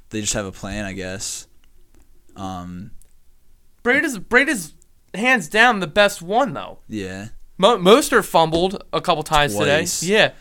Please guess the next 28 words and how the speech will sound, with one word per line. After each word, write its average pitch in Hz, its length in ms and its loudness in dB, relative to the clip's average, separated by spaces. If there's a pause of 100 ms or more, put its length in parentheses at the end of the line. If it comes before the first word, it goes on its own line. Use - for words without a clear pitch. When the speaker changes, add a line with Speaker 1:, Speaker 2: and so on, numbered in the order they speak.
(200)
Speaker 1:
His 110 200 -2
first 127 380 -4
carry, 117 320 -4
he 120 140 -4
ended 131 180 -2
up 104 80 -10
getting 113 220 -4
the 117 80 -6
fumble 101 560 -8
back, 92 480 -8 (240)
and 101 160 -8
it 104 60 -6
was 101 360 -4
a - 200 0
<laughs> - 0 -
negative 107 520 -4
eighteen 101 480 -8
yard 92 240 -10
rush. 92 540 -10 (480)
So 107 200 -2
it 98 40 -4
was 98 100 -8
essentially 104 500 -4
a - 20 -8
fumble 92 400 -10
anyway, 92 440 -8
fantasy-wise. 92 1000 -10 (1200)
Um, 90 520 -12